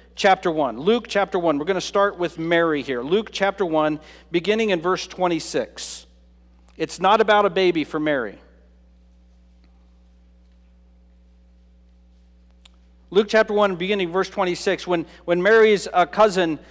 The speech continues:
uh, Elizabeth was six months pregnant, God sent his angel, Gabriel. This guy was a head honcho in the angel guild. He sent Gabriel to Mary in Nazareth,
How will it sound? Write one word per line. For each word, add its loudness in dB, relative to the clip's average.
uh, 4
Elizabeth 4
was 4
six -2
months 0
pregnant, 2
God 4
sent -2
his 2
angel, -2
Gabriel. 2
This -4
guy 2
was -2
a -6
head 0
honcho -2
in -2
the -4
angel -4
guild. -4
He -4
sent 2
Gabriel 4
to 0
Mary 4
in -2
Nazareth, 2